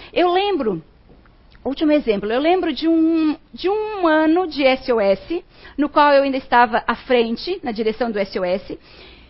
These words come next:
e que ao descrever as personalidades, os comportamentos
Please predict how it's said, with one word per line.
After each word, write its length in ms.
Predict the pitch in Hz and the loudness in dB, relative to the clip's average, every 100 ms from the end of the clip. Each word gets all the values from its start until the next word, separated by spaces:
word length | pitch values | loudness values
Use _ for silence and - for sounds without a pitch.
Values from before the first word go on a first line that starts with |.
| - _ _ | -20 _ _
e 100 | 392 | -8
que 180 | 403 427 | -4 2
ao 220 | 392 415 | 4 4
descrever 840 | 427 427 - 359 285 294 370 370 330 | 2 0 0 0 0 2 4 4 4
as 140 | 302 | 2
personalidades, 920 | 302 294 294 269 247 247 285 302 254 | -4 -2 -2 -2 0 2 4 2 -2
os 40 | - | -4
comportamentos 1200 | 277 262 262 247 254 311 349 339 - 208 185 | -2 -2 -2 -2 2 4 4 2 0 -8 -12